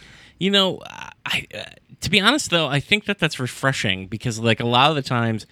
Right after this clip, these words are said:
and I, I, I don't know, I don't mean to make comparisons to myself as an artist to Jeffrey Combs as an actor, but, you know,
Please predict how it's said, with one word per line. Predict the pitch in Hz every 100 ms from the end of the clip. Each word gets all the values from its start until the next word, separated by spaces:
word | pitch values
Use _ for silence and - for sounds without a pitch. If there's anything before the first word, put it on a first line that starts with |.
| - - - _
and | - 143
I, | 151
I, | - 156 135
I | 143
don't | 123
know, | 117
I | 113
don't | 135 127
mean | 147 131
to | - 135 123 120 117
make | 117 113 113 117 110 - - - - -
comparisons | 147 131 120 - 120
to | -
myself | 110 - 107 104
as | 107 107
an | 104
artist | 104 101 98 -
to | 113 104
Jeffrey | 101 101 95
Combs | - 107 104 98
as | 98
an | 101
actor, | 104 98 95 87
but, | 107 104 - - - - - - - - - _ - _ _ _ -
you | 160
know, | 139 123 123